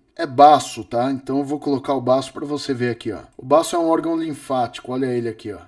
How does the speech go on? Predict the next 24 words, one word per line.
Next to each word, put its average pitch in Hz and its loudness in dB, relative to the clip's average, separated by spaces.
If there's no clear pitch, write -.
Tudo 277 2
que 127 -2
tem 151 2
a 147 0
terminologia 147 0
esplênico 143 2
vem 151 -2
de 170 -4
baço. 139 6
Aqui - -10
tá 175 -2
o 156 0
baço, 113 -4
ó. - -20
Esse - -14
cara 139 0
aqui 139 -8
é 160 0
o 160 -2
baço. 120 -2
Então 135 -2
tá 151 -2
aqui, 143 -2
ó. 101 -2